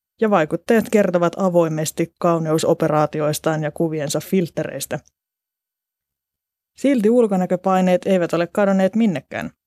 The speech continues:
Nyt syylliseksi on keksitty sosiaalinen media. Siellä on toki loputtomasti mahdollisuuksia ahdistua, mutta some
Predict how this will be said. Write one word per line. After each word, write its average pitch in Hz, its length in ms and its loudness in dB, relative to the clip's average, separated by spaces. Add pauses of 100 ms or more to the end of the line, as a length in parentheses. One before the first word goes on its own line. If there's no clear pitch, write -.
(1400)
Nyt 220 180 4
syylliseksi 165 840 -2
on 165 160 -2
keksitty 156 460 -6
sosiaalinen 165 720 -2
media. 185 420 0 (840)
Siellä 151 440 0
on 156 180 0
toki 175 260 2
loputtomasti 175 640 -2
mahdollisuuksia 165 920 0
ahdistua, 180 580 0 (540)
mutta - 300 0
some 214 560 2